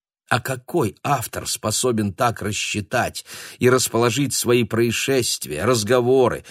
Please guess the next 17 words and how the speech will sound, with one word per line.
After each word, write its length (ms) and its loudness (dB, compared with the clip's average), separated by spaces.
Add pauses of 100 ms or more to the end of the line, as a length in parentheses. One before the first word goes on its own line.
(140)
характеристики 1080 0
и 260 0
описания, 960 2 (320)
чтобы 340 4
они 200 6
заняли 520 4
ровно 540 6
четыреста 800 2
тридцать 580 0
девять 360 2
страниц, 720 2 (320)
и 160 0
избежать 640 2
при 140 6
этом 340 6
неестественного 1040 2
нагромождения 1120 4